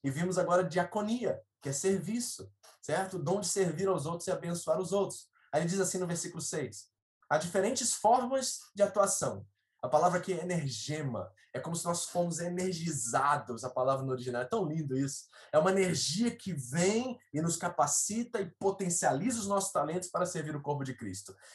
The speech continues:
E ele diz, "Há diferentes formas de energias de atuação, mas é o mesmo Deus que efeta-, efetua tudo em todos." Ou seja, a unidade está no foco aqui. Sabe qual é a característica essencial dos dons? O foco está na unidade da fonte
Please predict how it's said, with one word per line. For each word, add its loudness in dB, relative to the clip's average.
E 2
ele 0
diz, -2
"Há 4
diferentes -2
formas 4
de 2
energias -2
de 0
atuação, 2
mas 0
é 2
o 0
mesmo 0
Deus -4
que -8
efeta-, -8
efetua -8
tudo -6
em -6
todos." -12
Ou -4
seja, -4
a -6
unidade -2
está -8
no -8
foco -6
aqui. -10
Sabe 0
qual 4
é 10
a 0
característica -2
essencial -2
dos -6
dons? -2
O -8
foco 2
está -2
na -4
unidade -2
da 2
fonte -6